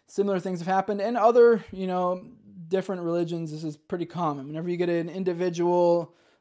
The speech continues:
um, you know, at a high up level within a religion, uh, or especially religions that s-, uh, kind of set themselves off in their own little areas, it, it seems to be a, a commonality where a lot of this weird shit seems to happen.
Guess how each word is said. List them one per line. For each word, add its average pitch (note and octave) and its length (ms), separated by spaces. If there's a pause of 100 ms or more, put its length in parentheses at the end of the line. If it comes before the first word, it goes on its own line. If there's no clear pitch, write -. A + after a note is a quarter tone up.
um, D3 680
you D#3 100
know, C3+ 220
at D3 100
a C#3+ 60
high E3+ 340
up E3+ 220
level D#3+ 420
within D#3 180
a D3+ 60
religion, E3 760 (400)
uh, D3+ 140
or F#3 320
especially F3 400
religions D#3+ 480
that D#3 160
s-, - 300 (100)
uh, D3+ 300
kind E3+ 120
of D3 100 (260)
set F3+ 320
themselves E3 400
off E3+ 260
in E3 60
their E3 80
own E3 80
little E3 180
areas, G3 420 (440)
it, - 240
it F3 200
seems G#3+ 440
to F3 60
be F#3 180
a, E3+ 60 (180)
a F3+ 40
commonality D#3+ 840
where D3+ 160
a D3 60
lot D#3 160
of D#3 80
this D3+ 200
weird D#3 380
shit D#3 340
seems D3+ 320
to C3+ 80
happen. A#2 480